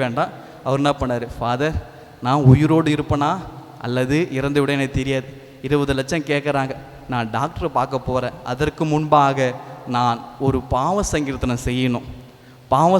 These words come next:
சங்கீர்த்தனம் செய்து நற்கருணை உட்கொள்ள வேண்டும்" என்று அவர் ஆசைப்பட்டார். உடனே திருப்பலிக்கு முன்பாக அவருக்கு நான் பாவ சங்கீர்த்தனம் கொடுத்தேன். பாவ சங்கீர்த்தனம் கொடுத்து திருப்பலி முடிந்தவுடன் நற்கருணை கொடுத்த பிற்பாடு, "நான் போயிட்டு வரேன் ஃபாதர், எனக்காக வேண்டிக்க" என்று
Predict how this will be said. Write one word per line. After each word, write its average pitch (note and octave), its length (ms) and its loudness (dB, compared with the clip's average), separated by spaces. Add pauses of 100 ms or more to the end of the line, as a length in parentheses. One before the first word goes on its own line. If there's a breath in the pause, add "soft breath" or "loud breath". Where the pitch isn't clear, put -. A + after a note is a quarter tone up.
சங்கீர்த்தனம் D3+ 420 0
செய்து C#3 220 0 (160)
நற்கருணை F3+ 560 2
உட்கொள்ள D3 320 4 (100)
வேண்டும்" C3 400 0
என்று B2+ 220 0 (320 loud breath)
அவர் A#2 180 0 (120)
ஆசைப்பட்டார். B2 640 -4
உடனே A#2+ 200 0 (120)
திருப்பலிக்கு D#3+ 520 0
முன்பாக C3+ 500 2 (340 loud breath)
அவருக்கு B2 360 -2
நான் B2+ 220 -2
பாவ B2+ 260 0
சங்கீர்த்தனம் B2+ 500 -4
கொடுத்தேன். B2+ 400 0 (320 loud breath)
பாவ B2+ 220 6
சங்கீர்த்தனம் B2+ 320 0
கொடுத்து C3 220 0 (320 loud breath)
திருப்பலி D3 420 2
முடிந்தவுடன் C#3 480 4
நற்கருணை C#3 500 2
கொடுத்த C3+ 300 0
பிற்பாடு, C3 400 2 (320 loud breath)
"நான் B2 180 0
போயிட்டு C#3+ 280 4
வரேன் C3 200 -2
ஃபாதர், B2 300 0
எனக்காக C#3+ 380 0 (100)
வேண்டிக்க" C#3+ 440 -2
என்று C3+ 200 0